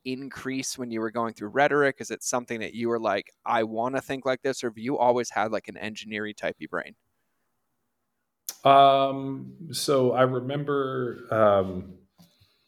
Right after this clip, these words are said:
Speaker 2: one thing that was upsetting to me, uh, in the N F L was, um,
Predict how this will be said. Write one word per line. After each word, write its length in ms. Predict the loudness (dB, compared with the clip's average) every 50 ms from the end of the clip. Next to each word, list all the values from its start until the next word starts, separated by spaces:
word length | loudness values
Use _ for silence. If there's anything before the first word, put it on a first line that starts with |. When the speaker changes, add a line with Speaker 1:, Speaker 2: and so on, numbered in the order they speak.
| _ _ _ _ _ _ _
Speaker 2:
one 200 | 0 2 2 4
thing 160 | 4 4 4 6
that 120 | 4 4
was 140 | 4 6 4
upsetting 500 | 2 2 2 0 2 4 4 4 2 0
to 80 | 0
me, 400 | -2 -2 -2 -2 -4 -6 -6 -10 -18 _ _ _ _ _ -6
uh, 420 | -4 -2 0 0 0 0 0 -2 -2
in 120 | -4 -4 -2
the 120 | -2 0
N 120 | 0 -2 -2
F 160 | -4 -4 -2
L 340 | 0 0 2 0 -2 -4 -6
was, 440 | -4 -2 0 2 2 2 0 0 -2
um, 640 | -2 -2 -2 -2 -2 -2 -2 -4 -6 -8 -10 -12 -16